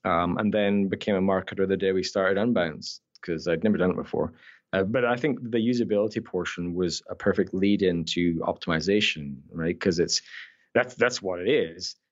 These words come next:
It just wasn't called optimization then, like, conversion optimization. So, and I'm very opinionated, so I think that also lent its, <laughs> lent it, it to, you know, me playing that role as a marketer. So yeah, that's kinda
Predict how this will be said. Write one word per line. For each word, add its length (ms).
It 60
just 200
wasn't 260
called 320
optimization 680
then, 180
like, 120
conversion 280
optimization. 600
So, 420
and 100
I'm 60
very 200
opinionated, 680
so 80
I 40
think 180
that 80
also 400
lent 300
its, 300
<laughs> 320
lent 500
it, 280
it 340
to, 280
you 160
know, 200
me 420
playing 380
that 220
role 480
as 120
a 40
marketer. 600
So 160
yeah, 220
that's 220
kinda 500